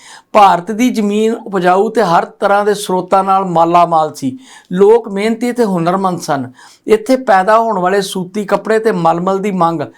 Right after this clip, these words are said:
ਦੁਨੀਆ ਭਰ ਵਿੱਚ ਸੀ, ਜਦ ਕਿ ਸ਼ਿਪਿੰਗ ਅਤੇ ਸਟੀਲ ਦੇ ਉਦਯੋ-, ਉਦਯੋਗ ਵਿੱਚ ਵੀ ਭਾਰਤ ਤੋਂ ਅੱਗੇ ਕੋਈ ਵੀ ਨਹੀਂ ਸੀ। ਇਹ ਸਾਰੀ ਸਥਿਤੀ ਪਲਾਸੀ ਦੀ ਲੜਾਈ ਤੋਂ ਬਾਅਦ ਬਦਲ ਗਈ ਸੀ।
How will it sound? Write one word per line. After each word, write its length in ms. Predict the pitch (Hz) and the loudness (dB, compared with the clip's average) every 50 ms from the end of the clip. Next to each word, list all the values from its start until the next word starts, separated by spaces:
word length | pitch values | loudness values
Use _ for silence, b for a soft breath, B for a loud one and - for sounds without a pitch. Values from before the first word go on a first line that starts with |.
| b b b b b _ | b b b b b _
ਦੁਨੀਆ 420 | 180 151 165 202 220 240 254 247 240 | -12 -4 -2 2 2 4 2 2 2
ਭਰ 200 | 247 240 208 190 | 0 0 0 0
ਵਿੱਚ 200 | 165 160 151 156 | -2 -4 -6 -8
ਸੀ, 260 | - 160 139 123 127 b b b b b b b | -10 -10 -10 -10 -12 b b b b b b b
ਜਦ 260 | 147 190 185 202 202 | 0 0 0 0 0
ਕਿ 140 | 208 240 226 | 0 -2 -2
ਸ਼ਿਪਿੰਗ 600 | 220 - - - 202 196 208 - 247 247 247 240 | -2 -2 -4 -4 -4 -4 -4 -2 -2 0 0 0
ਅਤੇ 160 | 233 233 240 | 0 0 -2
ਸਟੀਲ 460 | 220 220 - - 208 190 190 214 220 196 | -4 -6 -8 -8 -6 -4 -4 -2 -2 2
ਦੇ 180 | 208 220 220 - - - | 4 4 4 4 2 -2
ਉਦਯੋ-, 520 | 185 170 175 170 185 185 196 208 202 - - | -4 -4 -4 -2 0 0 0 0 -2 -2 -4
ਉਦਯੋਗ 500 | 202 190 170 165 185 196 208 214 214 220 | -4 -4 -4 0 2 2 2 2 2 2
ਵਿੱਚ 220 | 233 208 220 220 | 0 0 0 0
ਵੀ 240 | 208 220 233 233 233 B B B B B B _ _ | -2 -2 -2 -2 -4 B B B B B B _ _
ਭਾਰਤ 380 | - 220 196 175 156 151 - - | 2 4 4 4 4 2 -2 -6
ਤੋਂ 200 | - 240 226 214 | 0 0 0 2
ਅੱਗੇ 140 | 190 220 220 | 2 0 -2
ਕੋਈ 240 | 220 233 226 233 226 | 0 0 0 0 0
ਵੀ 100 | 208 196 | -2 -2
ਨਹੀਂ 180 | 170 165 160 | -2 -2 -4
ਸੀ। 240 | - - 135 117 117 - _ _ _ _ b b b b - | -4 -6 -6 -6 -6 -12 _ _ _ _ b b b b 4
ਇਹ 180 | 214 247 262 | 4 4 4
ਸਾਰੀ 360 | 254 - 208 202 233 254 262 | 4 2 2 4 4 2 0
ਸਥਿਤੀ 340 | 247 - - 196 180 214 233 | -4 -6 -10 -10 -6 -6 -6
ਪਲਾਸੀ 540 | 226 - - 196 190 185 180 - - 214 214 | -6 -2 0 0 0 0 0 -2 -4 -4 -2
ਦੀ 140 | 190 220 220 | -2 -2 -2
ਲੜਾਈ 360 | 208 196 170 165 160 170 165 | -2 0 2 2 2 2 0
ਤੋਂ 160 | 175 170 196 185 | 0 0 -2 -2
ਬਾਅਦ 380 | 147 135 151 170 185 180 165 | 0 2 2 2 2 2 0
ਬਦਲ 240 | - 156 131 143 139 | -4 -6 -6 -6 -6
ਗਈ 160 | 131 143 143 | -6 -6 -6
ਸੀ। 240 | 131 - 123 113 113 | -6 -8 -10 -12 -12